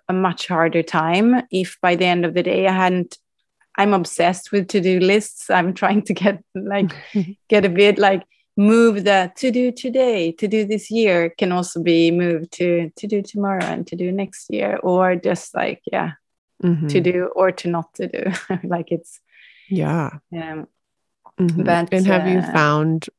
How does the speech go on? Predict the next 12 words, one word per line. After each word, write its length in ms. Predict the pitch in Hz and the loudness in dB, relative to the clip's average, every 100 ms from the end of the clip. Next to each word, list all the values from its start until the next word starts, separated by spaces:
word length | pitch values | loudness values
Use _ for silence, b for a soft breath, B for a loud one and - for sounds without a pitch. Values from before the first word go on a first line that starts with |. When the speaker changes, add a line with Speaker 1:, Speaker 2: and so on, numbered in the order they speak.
| - | -6
Speaker 2:
a 120 | 160 | -4
little 260 | 160 156 151 | 0 0 2
bit 240 | 151 - | 0 0
more 600 | 165 156 147 147 147 156 - | -2 0 0 0 0 -4 -6
sort 220 | - 165 | -6 -4
of 160 | 151 - | -4 -6
creative 400 | - 156 143 147 | -4 0 0 -2
expression 600 | 156 - - 147 - 165 | -4 -6 -2 -2 0 0
in 120 | 156 | 2
your 160 | 147 143 | 2 0
own 240 | 147 143 | 0 -2
freedom 680 | - 165 143 143 160 190 | -2 -2 0 0 -2 0